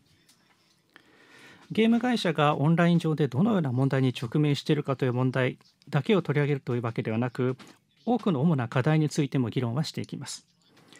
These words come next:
しかし、一番の焦点はユーディージー、不正デジタルグッズというものです。これはゲームに関して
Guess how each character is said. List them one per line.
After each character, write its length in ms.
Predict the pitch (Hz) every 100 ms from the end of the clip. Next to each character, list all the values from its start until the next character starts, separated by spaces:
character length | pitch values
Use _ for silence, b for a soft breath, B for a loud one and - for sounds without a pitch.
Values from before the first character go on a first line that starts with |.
| b b b b b 196
し 60 |
か 100 | 208
し、 120 | 190
一 180 | 165 -
番 180 | 240 214
の 100 | 139
焦 220 | - 165
点 260 | 147 135 123
は 260 | 127 131 - -
ユ 260 | 110 147
ー 60 | 185
デ 100 | 170
ィ 100 | 165
ー 40 | 131
ジ 300 | 131 117 -
ー、 260 | _ _ -
不 80 |
正 360 | - - 214 208
デ 140 | -
ジ 160 | 175 190
タ 120 | 196
ル 140 | 185 147 _
グ 120 | 175
ッ 80 | -
ズ 220 | - -
と 140 | - 139
い 20 |
う 40 |
も 80 | 110
の 100 | 117
で 100 | 131
す。 100 | -
こ 100 | 170
れ 60 | 165
は 100 | 139
ゲ 120 | 220
ー 60 | 202
ム 60 |
に 80 | 170
関 200 | 170 151
し 60 | -
て 240 | 139